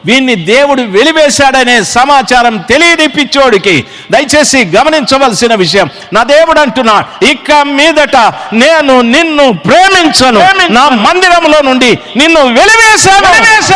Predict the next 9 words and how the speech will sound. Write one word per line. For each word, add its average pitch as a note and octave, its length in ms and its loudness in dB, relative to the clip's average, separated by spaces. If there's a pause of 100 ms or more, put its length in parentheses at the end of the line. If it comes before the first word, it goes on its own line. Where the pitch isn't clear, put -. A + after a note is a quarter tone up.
(320)
నిన్ను F#4 220 2
వెలివేశాను, F#4+ 840 2 (540)
నిన్ను F4 220 2
వెలివేశాను." F4+ 760 2 (680)
ఎందరో A#3+ 580 2
వెలివేయబడిన A3 920 0
వారి G3 320 0
స్థలంలో F#3+ 520 0
ఉన్నారు, C#3+ 600 -4